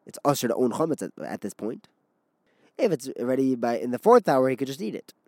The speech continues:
Or, um, well, before the thir-, the fourth hour. Uh, but s-, since in the, the fourth hour already, he could move it. It's not muksa. He could give it to a guy to get rid of.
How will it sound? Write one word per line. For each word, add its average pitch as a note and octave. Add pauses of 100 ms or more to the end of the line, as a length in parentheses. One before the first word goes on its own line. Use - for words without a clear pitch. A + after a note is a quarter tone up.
(600)
Or, G2+
um, G2 (680)
well, F#2+
before D3
the A#2
thir-, G#2+
the G#2+
fourth A2
hour. F#2+ (340)
Uh, B2
but A2+ (240)
s-, -
since - (440)
in C3+
the, D3
the D#3
fourth A#3
hour F3
already, D3+
he D3
could B2+
move D3
it. A#2
It's G2
not C#3+
muksa. B2
He F#2+
could A2+
give A2+
it G#2
to G#2+
a B2+
guy F#3+
to F3
get D#3+
rid D3+
of. B2+